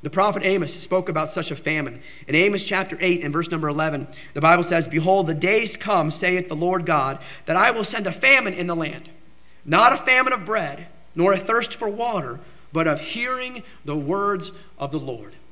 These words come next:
Imagine that, a famine of hearing the words of the Lord. The problem isn't with the Word of God.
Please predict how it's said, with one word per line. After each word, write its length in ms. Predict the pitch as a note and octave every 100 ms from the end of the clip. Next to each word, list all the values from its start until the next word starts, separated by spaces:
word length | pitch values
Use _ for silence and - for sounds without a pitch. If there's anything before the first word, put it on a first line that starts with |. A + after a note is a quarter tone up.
| - - -
Imagine 420 | - D3 F3+ D#3 E3+
that, 260 | D3 C3+
a 80 | C3
famine 640 | - F3+ G3 G#3+ A3 A3 - - - - - -
of 100 | -
hearing 380 | - F3 F3+
the 100 | D#3
words 340 | C#3 D3 D3 C#3+
of 80 | B2
the 80 |
Lord. 320 | A#2 G#2 G2+ - - - - - - - - - - -
The 80 | D3
problem 460 | G#3+ B3 C#4 C4+ -
isn't 320 | C4+ A#3+ G#3
with 160 | G#3+
the 80 | -
Word 180 | E3+ F3+
of 80 | C#3+
God. 300 | C3 C3